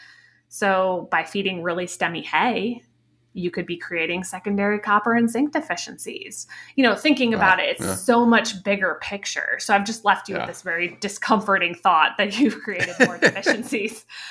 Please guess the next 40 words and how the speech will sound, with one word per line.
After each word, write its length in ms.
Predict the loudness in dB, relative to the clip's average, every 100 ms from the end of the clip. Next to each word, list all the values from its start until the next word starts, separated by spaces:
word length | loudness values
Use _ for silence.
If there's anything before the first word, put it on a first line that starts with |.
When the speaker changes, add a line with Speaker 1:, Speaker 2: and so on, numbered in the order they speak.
| -8
Speaker 2:
Yes, 360 | 2 6 8 8
Speaker 1:
Um, 40 |
Speaker 2:
yes. 240 | 6 2 0 -16 -20 -20 -20 _ _
Speaker 1:
but 220 | 0 2 4
again, 400 | 2 2 2 0
that's, 320 | -2 -4 -6 -4
that's 240 | -2 -2 0
why 140 | 0
we 120 | 0
formulate 580 | -6 -8 -6 -8 -10 -10
things 760 | -10 -10 -8 -10 -12 -16 -18 -20 _ -14
to 680 | -8 -4 -4 -4 -8 -12 -18 _
address 580 | -4 -4 -2 0 0 -2
those 300 | -10 -12 -10
types 280 | -12 -12 -14
of 80 | -12
issues. 680 | -10 -8 -10 -12 -14 -14 -12 2
But 200 | 2 2
yeah, 260 | -2 0 0
it's, 360 | -2 -10 -18 -10
the 80 | -6
big 240 | -4 -4
picture 280 | -6 -8 -8
is 80 | -8
so 140 | -6
much 220 | -6 -6
more 100 | -6
complicated 680 | -8 -6 -8 -8 -8 -8 -6
than 140 | -8
just 220 | -8 -10 -4
iron 300 | -2 -2 -6
is 100 | -2
bad. 300 | 4 4 4 2
And 100 | 4
don't 160 | 4
forget, 320 | 2 4 2 2
iron 300 | 2 4 4
does 180 | 2 0
important 400 | -4 -6 -6 -6
stuff, 480 | -2 -2 -2 -10